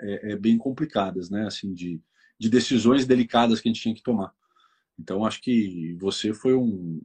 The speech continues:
um baita parceiro. É, eu sei que não é todo mundo que tem essa, essa acessibilidade a você, né? Você tem seus grupos de mentoria e tal, e acaba que a gente, por tá no mesmo grupo, né? Tem Val, o William também tá aqui, o Pedron,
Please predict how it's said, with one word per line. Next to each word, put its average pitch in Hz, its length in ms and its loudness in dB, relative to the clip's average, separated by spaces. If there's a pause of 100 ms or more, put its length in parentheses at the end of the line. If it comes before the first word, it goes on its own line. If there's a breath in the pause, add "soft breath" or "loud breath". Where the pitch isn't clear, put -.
um 98 160 -6
baita 113 400 0
parceiro. 123 640 2 (680 loud breath)
É, 90 380 -4
eu 120 120 4
sei 160 200 2
que 165 80 2
não 151 100 4
é 143 60 4
todo 131 240 2
mundo 135 280 0
que - 100 -8
tem 123 220 4
essa, 98 640 0 (100)
essa 107 280 -2
acessibilidade 110 920 0
a 104 40 0
você, 98 460 -2 (560)
né? 98 160 0
Você 90 200 -6
tem 104 140 -2
seus 92 220 -6
grupos 101 280 -4
de 90 80 -8
mentoria 92 720 2
e 87 60 -10
tal, 107 360 2 (460 soft breath)
e 107 80 2
acaba 117 300 4
que 135 100 -2
a 127 60 4
gente, 117 320 0
por 110 180 -6
tá 120 180 2
no 117 120 2
mesmo 104 280 -2
grupo, 113 640 0
né? 104 140 -4
Tem 101 180 -6
Val, 101 400 2
o 95 100 -4
William 117 280 6
também 101 220 -12
tá - 80 -12
aqui, - 180 -4
o 107 60 0
Pedron, 113 640 2